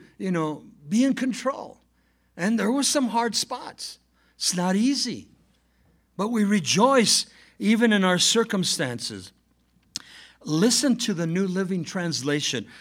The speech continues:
uh, of verse four. It's so beautiful. "Always be full of joy." That's the translation. "Always be full of joy in the Lord.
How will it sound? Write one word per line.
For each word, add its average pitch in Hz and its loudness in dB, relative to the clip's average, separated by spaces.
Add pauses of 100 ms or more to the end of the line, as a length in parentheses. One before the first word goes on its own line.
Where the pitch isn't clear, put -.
uh, 147 -10
of 143 -4
verse 135 -2
four. 117 -4
It's 98 -10
so 190 -2
beautiful. 123 -6 (320)
"Always 269 2
be 196 0
full 226 0
of 220 2
joy." 135 -2 (300)
That's 185 2
the 220 0
translation. 156 0 (180)
"Always 240 4
be 214 -2
full 233 4
of 226 4
joy 170 6
in 196 -2
the 220 0
Lord. 147 -2